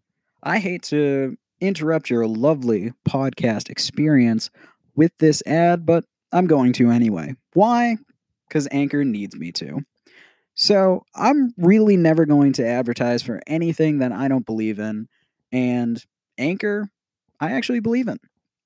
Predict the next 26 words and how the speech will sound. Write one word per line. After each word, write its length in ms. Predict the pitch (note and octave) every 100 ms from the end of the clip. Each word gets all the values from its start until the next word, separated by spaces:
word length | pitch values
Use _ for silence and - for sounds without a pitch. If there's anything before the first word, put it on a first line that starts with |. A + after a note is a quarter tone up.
| _ _ _ _ -
So 440 | - G3 F#3+ - _ _ _
Anchor 420 | E3+ A3 B3 G#3+ G#3
is 380 | F#3 F3+ E3+
an 180 | - E3
app 340 | D3 D#3+ F3 - - -
or 440 | D3+ F3 F3+ D#3
a 160 | - E3+ E3
website 680 | E3 F#3+ - A#2 G#2+ A#2 - _ _ _ _
that 380 | D3 E3 E3+ D3+ _ _ _
allows 420 | C#3+ D#3 F3 G3+
me 200 | D#3+ F#3
to 100 | E3+
do 180 | D3+ D#3 C#3+
everything 420 | D3 F#3 F3 E3+
I 140 | D#3
need 260 | D3 E3 F#3
to 340 | - C#3+ - - -
for 340 | C#3+ C#3 C#3 C3
the 140 | C3
podcast. 840 | - D#3+ F#3 F#3 B2+ - - - - _ _ _ _
It 120 | C#3
allows 280 | D3+ D#3+ D#3+
me 140 | F3 E3
to 80 |
record 560 | C#3+ B2+ - D3 F3 G3+
and 160 | G3+